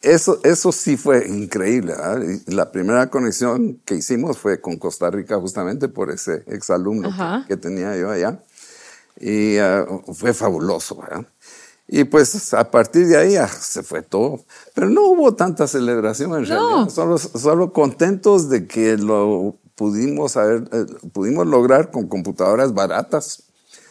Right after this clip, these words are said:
Speaker 1: ¿verdad? No, no aquellos monstruos de dos millones de dólares <laughs> o algo por el
Speaker 2: Ojalá.
Speaker 1: estilo. <laughs> Eh, y, pero, s-, en realidad creo que no dimensioné lo que había ocurrido.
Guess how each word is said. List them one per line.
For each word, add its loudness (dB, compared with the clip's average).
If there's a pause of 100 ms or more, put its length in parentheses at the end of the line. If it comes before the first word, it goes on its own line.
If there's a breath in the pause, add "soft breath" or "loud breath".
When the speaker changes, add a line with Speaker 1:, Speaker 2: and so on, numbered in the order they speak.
(200 soft breath)
Speaker 1:
¿verdad? -2
No, 0
no 0
aquellos -2
monstruos -4
de -4 (100)
dos 2
millones 0
de 4
dólares 4
<laughs> -4
o -2
algo 4 (120)
por 4
el 4
Speaker 2:
Ojalá. 4
Speaker 1:
estilo. -4
<laughs> -12 (720 loud breath)
Eh, 0 (760 loud breath)
y, 6
pero, 0 (240)
s-, -10 (260)
en 4
realidad 6
creo 2
que -2
no 0
dimensioné -2
lo -4
que -2
había 2
ocurrido. -2